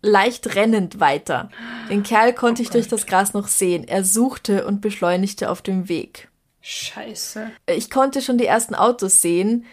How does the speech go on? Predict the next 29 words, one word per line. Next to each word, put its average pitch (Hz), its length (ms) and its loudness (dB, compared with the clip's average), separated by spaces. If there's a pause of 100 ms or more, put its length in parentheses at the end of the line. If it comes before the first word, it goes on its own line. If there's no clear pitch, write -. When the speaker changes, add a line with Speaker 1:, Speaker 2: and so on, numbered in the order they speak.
(300)
Speaker 1:
Da 196 220 4
machte 208 360 2
es 208 160 0
für 226 140 -2
mich 233 260 2
nur 262 240 8
Sinn, 233 240 4
in 240 200 0
diese 247 360 2
Richtung, 202 580 0
in 247 220 6
diese 240 260 2
Richtung 233 400 0
weiter 208 380 2
zu 208 320 -2 (160)
duck 247 320 0 (280)
joggen. 175 440 2 (320)
Speaker 2:
Fuck. - 840 -12 (2000)
Speaker 1:
Wahnsinn, 208 460 4
oder? 214 220 6
Oh 220 40 -2
Gott, - 180 -2
ich 185 80 -2
hab 208 100 -2
so 220 100 -6 (120)
Gänsehaut. 190 520 0
Speaker 2:
Ja, 196 180 6
ich 190 240 -2
auch. 180 220 -2